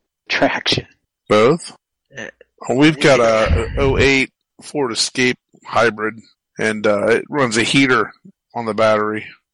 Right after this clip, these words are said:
Speaker 2: Subsequent models, they, they eliminated the hybrid models because they could achieve, uh, the equivalent fuel economy that, uh, the hybrid got on a V six. But, uh, tech-wise, it works fu-, well enough, but,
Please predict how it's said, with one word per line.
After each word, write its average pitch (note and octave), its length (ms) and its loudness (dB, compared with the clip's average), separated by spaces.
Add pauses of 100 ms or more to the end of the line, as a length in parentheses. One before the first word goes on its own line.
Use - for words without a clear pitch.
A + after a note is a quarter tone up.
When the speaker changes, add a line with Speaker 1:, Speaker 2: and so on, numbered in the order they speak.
(140)
Speaker 2:
Subsequent C#3 520 -4
models, B2 420 0
they, A#2+ 180 2
they A#2 140 0
eliminated A#2 480 0
the G#2 100 2
hybrid G#2+ 320 0
models G#2+ 360 -4
because G#2+ 340 -6
they A2+ 120 0
could G#2 240 -4
achieve, A2+ 520 0
uh, G#2 140 4
the G2+ 260 -2
equivalent A2 500 -2 (540)
fuel B2 360 2
economy G#2+ 520 0
that, G#2 260 0 (100)
uh, G2+ 200 2
the G2+ 160 2
hybrid G#2+ 320 0
got G2+ 240 2
on G2+ 180 -2
a F#2+ 180 -2 (460)
V A2+ 220 0
six. - 540 -4 (420)
But, G#2+ 220 0
uh, G2+ 420 0 (160)
tech-wise, A#2+ 500 2
it A#2+ 100 -4
works A2+ 300 -12
fu-, B2 180 -8
well A#2 280 -2
enough, G#2+ 460 -2
but, G2 200 -4